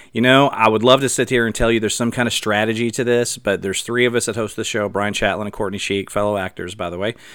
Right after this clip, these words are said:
uh, hence the name, um, Friends from Work. That's where it came from. It's a Thor reference from Marvel, but we are all met through acting, and there you go. Right now, it's more just like, "You guys see this? Let's talk about it."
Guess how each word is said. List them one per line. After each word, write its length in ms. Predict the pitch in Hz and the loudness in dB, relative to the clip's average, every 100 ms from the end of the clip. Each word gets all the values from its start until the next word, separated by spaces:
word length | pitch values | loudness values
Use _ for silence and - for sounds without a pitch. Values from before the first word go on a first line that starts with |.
| - - - | -20 -14 -6
uh, 140 | 101 | -2
hence 220 | 113 101 | -2 -2
the 120 | 110 | -2
name, 500 | 98 95 95 98 - - - | -2 -2 -2 -6 -10 -16 -10
um, 340 | 90 90 95 - - | -8 -8 -8 -8 -8
Friends 240 | - 104 90 | -6 -8 -6
from 160 | 95 | -6
Work. 160 | 87 92 | -6 -8
That's 180 | 90 95 | -8 -8
where 160 | 92 | -8
it 120 | 87 78 | -8 -10
came 200 | 92 90 | -12 -10
from. 320 | 80 82 104 - - - - - | -12 -12 -14 -18 -20 -20 -20 -12
It's 140 | 98 131 | -4 2
a 40 | |
Thor 300 | - 196 147 | 8 10 10
reference 480 | 110 95 - 98 - | 10 6 4 -6 -6
from 160 | 117 101 | -4 2
Marvel, 360 | 101 92 98 | 4 4 2
but 180 | 95 92 - - | -2 -4 -6 -12
we 180 | 107 110 | -2 0
are 60 | 101 | 2
all 120 | 95 | 2
met 300 | 98 98 101 | 0 0 -2
through 300 | - 107 98 | -6 -4 -2
acting, 340 | 92 92 101 | -2 -4 -6
and 320 | 95 92 95 98 | -6 -8 -8 -8
there 80 | |
you 100 | 92 | -8
go. 160 | 85 87 - - - - - - | -8 -14 -20 -20 -20 -20 -16 0
Right 240 | 113 113 | 2 4
now, 280 | 110 135 135 | 8 8 8
it's 140 | - | 6
more 200 | 117 113 | 2 0
just 140 | 107 110 | 0 -4
like, 140 | 98 | -2
"You 60 | 175 | 4
guys 200 | 262 - | 8 8
see 140 | 277 | 6
this? 240 | 262 269 262 | 6 4 6
Let's 120 | - | 6
talk 140 | 233 | 8
about 260 | 196 117 - | 8 6 8
it." 640 | - - - 277 - 214 | 6 6 6 6 6 -6